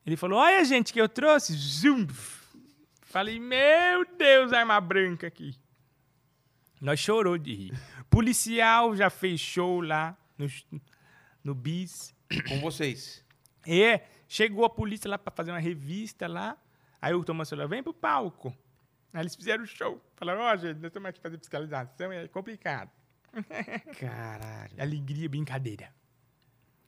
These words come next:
Speaker 2: Caramba. E não, você tá no Pânico ainda ou não? Você foi só fazer uma participação?
Speaker 1: Não, eu vou participar lá, vou comer, tomar lanche. Agora virou Panflix.
Speaker 2: É, cara, eu não fui nessa nova, nesse
Speaker 1: Muito
Speaker 2: novo
Speaker 1: legal,
Speaker 2: estúdio.
Speaker 1: Vilela. Tá muito bonito
Speaker 2: Fazendo
Speaker 1: lá,
Speaker 2: todos os
Speaker 1: tudo.
Speaker 2: programas lá.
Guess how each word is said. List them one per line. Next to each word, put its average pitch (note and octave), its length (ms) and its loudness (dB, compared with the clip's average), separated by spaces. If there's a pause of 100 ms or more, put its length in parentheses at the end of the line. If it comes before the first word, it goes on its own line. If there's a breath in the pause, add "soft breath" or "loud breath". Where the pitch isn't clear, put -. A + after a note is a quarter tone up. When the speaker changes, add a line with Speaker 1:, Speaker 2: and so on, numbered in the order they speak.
(140)
Speaker 2:
Caramba. F2 720 -16 (640 soft breath)
E A#2+ 100 -8
não, C#3 100 -4
você C3+ 240 -12
tá F#3 140 -4
no F3+ 60 -6
Pânico C#3 340 -6
ainda E3+ 220 -6
ou C3 40 -4
não? G#2+ 160 -8
Você - 160 -14
foi A#2 140 -8
só A#2 160 -6
fazer G#2+ 200 -8
uma G#2 100 -8
participação? - 420 -2
Speaker 1:
Não, C#5+ 80 4
eu A#4+ 60 2
vou F4+ 120 2
participar D4+ 540 2
lá, A3 160 0
vou G3+ 100 -2
comer, F3+ 260 -6
tomar E3+ 260 -4
lanche. E3 500 -6
Agora D#3 240 -2
virou F#3 180 -6
Panflix. - 1000 -6
Speaker 2:
É, C3 380 0
cara, F#2 300 -12
eu A2+ 40 -12
não A#2+ 80 -12
fui C#3+ 120 -10
nessa A#2+ 240 -8
nova, G2+ 540 -10
nesse D3 160 -4
Speaker 1:
Muito B3+ 240 -2
Speaker 2:
novo C4 80 -2
Speaker 1:
legal, F#3+ 300 0
Speaker 2:
estúdio. A#2+ 160 -10
Speaker 1:
Vilela. A2+ 300 -6
Tá - 120 -10
muito F3 380 -10
bonito C#3+ 460 -10
Speaker 2:
Fazendo B2+ 140 -4
Speaker 1:
lá, C3+ 60 -8
Speaker 2:
todos C3+ 240 -6
os E3+ 40 -6
Speaker 1:
tudo. F3 40 -8
Speaker 2:
programas A2+ 400 -6
lá. A2 240 -10